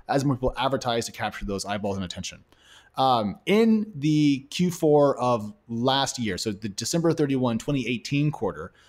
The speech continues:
uh, Pinterest revenue was two hundred and seventy-three point two million dollars, and they had a, a net income of forty-seven million, which is quite impressive because that's their biggest ever single quarter profit that we have access to. And I'm curious, Kate,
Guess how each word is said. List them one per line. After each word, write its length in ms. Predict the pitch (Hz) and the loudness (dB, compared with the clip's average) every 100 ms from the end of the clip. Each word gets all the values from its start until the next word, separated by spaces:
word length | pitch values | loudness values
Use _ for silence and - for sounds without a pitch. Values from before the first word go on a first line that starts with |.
| _ _ 117 | _ _ -6
uh, 160 | 113 | -4
Pinterest 360 | - 165 185 147 | -2 -2 0 2
revenue 300 | 135 123 117 | 2 4 0
was 140 | 101 | -2
two 140 | - 156 | -2 -2
hundred 160 | 143 | 0
and 80 | 135 | -2
seventy-three 500 | 139 127 120 - 123 | -2 0 -2 -2 -2
point 320 | - 110 98 | 2 0 0
two 160 | - 131 | -4 -2
million 260 | 113 101 | -2 -2
dollars, 400 | 95 73 82 98 - - _ _ | -4 -6 -8 -10 -12 -20 _ _
and 340 | 165 185 147 131 | 0 2 0 0
they 160 | 143 | 0
had 340 | 139 135 135 - | 0 0 -2 -2
a, 600 | 131 123 123 120 117 110 113 | 0 0 2 0 0 -2 -2
a 200 | 113 117 | -2 0
net 260 | 139 135 | 0 0
income 480 | 151 226 269 113 98 143 | 2 2 0 -2 -2 -4
of 100 | 143 | -4
forty-seven 560 | - 147 165 147 147 | 0 2 2 0 0
million, 260 | 160 165 - _ _ _ - | -2 -4 -10 _ _ _ -6
which 140 | 147 | -6
is 60 | 165 | -2
quite 260 | 202 214 | 2 2
impressive 340 | 208 180 165 127 | 2 2 0 -2
because 140 | 113 | -2
that's 160 | 151 151 | -2 2
their 120 | 156 | 0
biggest 400 | 120 147 156 - | 2 2 2 0
ever 240 | 131 131 123 | 0 0 0
single 380 | - 139 135 120 | -2 0 0 0
quarter 280 | - 120 | -2 -2
profit 440 | 110 127 117 110 90 | -2 0 0 -2 -4
that 100 | 101 | -2
we 160 | 143 | 2
have 100 | 147 | 2
access 400 | 104 87 - 85 - | 2 -4 -8 -10 -10
to. 280 | 87 80 - _ - - _ | -10 -10 -16 _ -20 -20 _
And 380 | 139 143 135 127 | 2 2 2 -2
I'm 360 | 143 139 139 139 | 0 2 4 0
curious, 840 | - - - 202 185 92 78 80 | -4 -10 0 2 4 2 -4 -8
Kate, 360 | - - 73 | -10 -12 -12